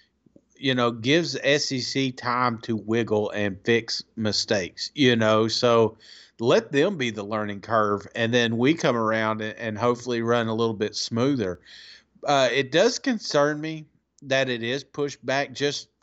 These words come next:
ki-, I, I, I wanna, I don't wanna play devil's advocate here, but what if, man? Uh, the, they've, they've,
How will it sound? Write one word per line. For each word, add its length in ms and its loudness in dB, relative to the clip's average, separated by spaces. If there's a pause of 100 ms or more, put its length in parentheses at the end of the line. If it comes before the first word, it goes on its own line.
ki-, 100 -16
I, 360 -10 (260)
I, 160 -4
I 180 -4
wanna, 280 0
I 60 -2
don't 100 0
wanna 120 0
play 160 0
devil's 400 2
advocate 420 0
here, 220 0
but 340 2 (1120)
what 220 4
if, 480 4 (220)
man? 420 -4 (140)
Uh, 420 0
the, 260 -10 (1200)
they've, 300 0
they've, 220 0